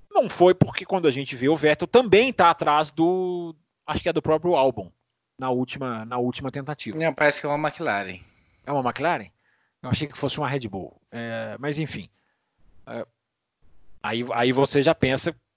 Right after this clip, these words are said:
Speaker 1: você já muda um pouco, mas tava todo mundo ali no jogo de frear, de tentar passar por último.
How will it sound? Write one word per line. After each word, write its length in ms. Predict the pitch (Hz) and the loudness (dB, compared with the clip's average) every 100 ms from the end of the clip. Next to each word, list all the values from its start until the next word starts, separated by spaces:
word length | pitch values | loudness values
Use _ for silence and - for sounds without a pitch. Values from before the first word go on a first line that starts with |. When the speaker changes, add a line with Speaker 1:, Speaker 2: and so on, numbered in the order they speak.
| _ _ | _ _
Speaker 1:
você 180 | - - | -12 -4
já 240 | 131 151 143 _ 90 - _ | 4 4 4 _ -20 -20 _
muda 400 | 147 180 233 202 | 0 4 8 6
um 60 | |
pouco, 420 | 156 165 156 175 - _ - | 6 2 2 -2 -12 _ -6
mas 120 | 202 208 | 0 4
tava 220 | 208 214 | 6 8
todo 220 | 214 208 | 8 6
mundo 200 | 214 214 | 4 4
ali 140 | 214 | 2
no 100 | 220 | 0
jogo 280 | 240 190 196 | 4 6 6
de 100 | 190 | 2
frear, 380 | 196 254 196 170 | -2 2 4 2
de 100 | 170 | 0
tentar 240 | 226 208 | -4 -2
passar 300 | 185 190 196 | -2 -2 -4
por 160 | 190 240 | -4 -4
último. 320 | 131 - - | -4 -6 -20